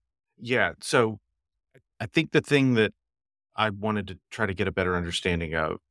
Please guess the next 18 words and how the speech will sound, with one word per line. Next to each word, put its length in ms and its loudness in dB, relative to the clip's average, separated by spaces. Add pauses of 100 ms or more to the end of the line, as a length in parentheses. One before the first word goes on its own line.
(140)
and, 140 -10
and 200 -10
I 60 -8
thought 300 2
this 160 -4
as 180 -2
I 80 -2
was 220 -8
reading, 300 -6
is 140 -6
for, 200 -4
for 100 -4
sure, 260 6
don't 160 2
forget 220 -8
to 100 -2
ask 260 -4
him. 160 -10